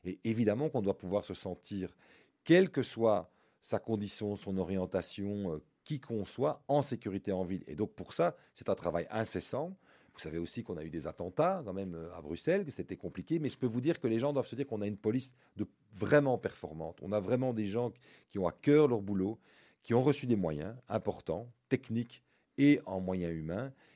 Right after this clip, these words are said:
Et il faut absolument que partout où on se sente en sécurité, et c'est un travail qui n'est jamais terminé. Mais rappelons-nous ce qu'était le centre-ville avant les années deux mille.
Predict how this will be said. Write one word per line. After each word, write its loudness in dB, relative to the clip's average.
Et -2
il -12
faut -4
absolument -6
que -8
partout -2
où -4
on -8
se -16
sente -4
en -8
sécurité, -6
et -8
c'est -4
un 4
travail 0
qui -8
n'est -2
jamais 2
terminé. -2
Mais 6
rappelons-nous 4
ce -10
qu'était 0
le 2
centre-ville -2
avant 2
les 2
années 0
deux 4
mille. 0